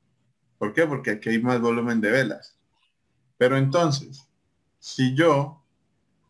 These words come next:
observo, y es que esto es lo importante, yo por eso no,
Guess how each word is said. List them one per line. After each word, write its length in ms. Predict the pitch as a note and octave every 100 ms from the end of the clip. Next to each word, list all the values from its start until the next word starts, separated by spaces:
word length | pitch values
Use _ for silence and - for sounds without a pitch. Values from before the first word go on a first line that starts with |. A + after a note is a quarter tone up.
| _ _ _ _ _ _ _ _
observo, 1040 | - B2 - - G#3 G3 C#3+ B2+ C3+ C3+ -
y 100 | B2
es 100 | C3+
que 80 | E3+
esto 160 | E3+ G3
es 60 |
lo 60 | F#3+
importante, 420 | E3 B2+ D#3 C#3
yo 160 | A#2+ D3
por 140 | F#3+
eso 300 | G3 F#3+ G3+ F#3+
no, 920 | F#3+ F#3 F#3 F3 D#3 C3+ A#2 A2